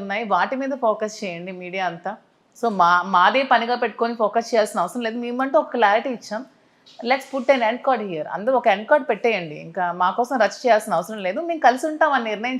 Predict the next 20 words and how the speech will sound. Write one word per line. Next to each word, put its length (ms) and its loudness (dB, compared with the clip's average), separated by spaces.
చెప్పాం. 280 -2
ఇక 220 0
మా 100 6
లీగల్ 360 2
ప్రొసీడింగ్స్ 500 0
అన్నీ 140 -2
కంప్లీట్ 420 0
అయ్యాక 260 0
మేము 160 -8
మ్యారేజ్ 320 2
కూడా 120 -6
చేసుకుంటాం, 500 -4
అప్పుడు 180 -4
మీ 80 -8
అందరికీ 340 -4
చెప్తాం, 360 -6
అది 120 -4
కూడా 260 -2
చెప్పే 320 2
చేసుకుంటాం. 520 -6